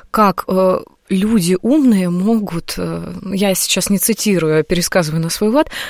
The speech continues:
как умные люди могут вообще верить во всё это, когда вы были в монастыре,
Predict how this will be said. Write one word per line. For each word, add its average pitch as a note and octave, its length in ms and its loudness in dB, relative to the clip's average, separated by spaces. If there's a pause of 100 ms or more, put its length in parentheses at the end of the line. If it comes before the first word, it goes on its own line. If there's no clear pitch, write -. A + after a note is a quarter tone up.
(100)
как G#3+ 180 2
умные G3 240 2
люди A#3+ 220 2
могут F#3+ 340 2
вообще F#3 280 0
верить F3+ 340 -2
во D#3 80 -4
всё F3 240 0
это, - 380 -4 (360)
когда D#3+ 240 -2
вы D#3+ 140 -2
были E3 480 0 (200)
в - 60 -20
монастыре, D#3+ 680 -4